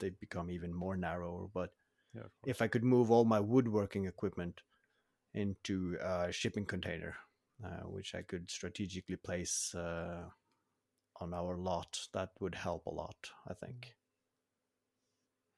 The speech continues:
Speaker 2: Nice.
Speaker 1: But we talked
Speaker 2: Then,
Speaker 1: about
Speaker 2: uh,
Speaker 1: that in the first episode, I think. I also want to venture into more metalwork, so I should probably have a container only for metalwork as well, and then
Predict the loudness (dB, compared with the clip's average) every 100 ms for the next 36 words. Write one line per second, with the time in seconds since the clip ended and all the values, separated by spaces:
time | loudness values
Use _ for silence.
0 | _ _ _ -6 -4 -4 -6 -20 _ _
1 | _ _ _ 2 4 8 10 10 8 6
2 | 6 2 2 _ -2 0 0 2 0 0
3 | -4 -2 -2 -2 -4 -6 -6 _ _ -16
4 | -10 -10 -4 -2 -2 -2 -2 -2 -2 0
5 | 0 0 -2 -2 -4 -4 -4 -2 -2 -2
6 | 0 0 0 0 -2 -4 -6 -6 -6 -6
7 | -10 -6 -4 -4 -4 -4 -4 -6 -8 -10
8 | -6 -4 -2 -2 -2 -4 -6 -6 -6 -4
9 | -4 -4 -4 -6 -8 -2 0 0 -2 -2
10 | -4 -6